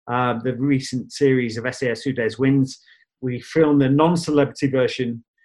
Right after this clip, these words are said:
Um, this was up in Scotland. Then we had three days off, and then we filmed the celebrity version. So I hired a cottage up in Scotland, and for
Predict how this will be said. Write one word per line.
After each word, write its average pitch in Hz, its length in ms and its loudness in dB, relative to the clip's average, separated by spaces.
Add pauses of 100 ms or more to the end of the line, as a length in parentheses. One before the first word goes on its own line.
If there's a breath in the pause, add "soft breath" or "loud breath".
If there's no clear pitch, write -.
(200)
Um, 117 520 -4
this 139 160 0
was 131 120 -6
up 135 140 -4
in 117 80 -8
Scotland. 135 540 -2
Then 135 100 0
we 131 80 4
had 120 160 -4
three 139 300 -2
days 117 260 -2
off, 113 260 -6 (320)
and 117 140 -6
then 117 80 -6
we 117 80 -8
filmed 117 280 -6
the 107 80 -14
celebrity 123 520 -8
version. 104 500 -8
So 120 300 -2 (460 loud breath)
I 143 100 0
hired 147 300 4
a 123 160 -2
cottage 147 520 -2
up 139 160 -2
in 120 120 -4
Scotland, 131 500 -2
and 117 140 -8
for - 60 -20